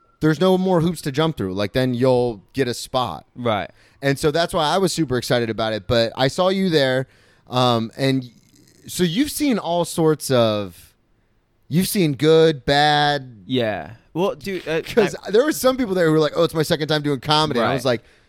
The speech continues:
Speaker 1: "This is what you decided to do with your
Speaker 2: Dude.
Speaker 1: second time?"
Speaker 2: Yeah, you are. It's f-, fucking crazy 'cause you watch so many people,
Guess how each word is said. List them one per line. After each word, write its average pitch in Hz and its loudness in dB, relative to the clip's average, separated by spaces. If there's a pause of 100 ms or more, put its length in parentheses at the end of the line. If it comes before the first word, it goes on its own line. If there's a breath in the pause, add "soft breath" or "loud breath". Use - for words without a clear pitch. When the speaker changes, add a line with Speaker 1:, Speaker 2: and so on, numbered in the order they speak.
(240 soft breath)
Speaker 1:
"This 165 0
is 214 -4
what 202 0
you 196 0
decided 196 0
to 214 -2
do 175 0
with 220 -2
your 185 0
Speaker 2:
Dude. 110 -2
Speaker 1:
second 170 0
time?" 170 0
Speaker 2:
Yeah, 147 0
you 147 2
are. 170 2
It's 131 -12
f-, - -20
fucking 120 -4
crazy 107 -6
'cause 113 -8
you 120 -4
watch 131 -4
so 135 -6
many 120 -4
people, 113 -6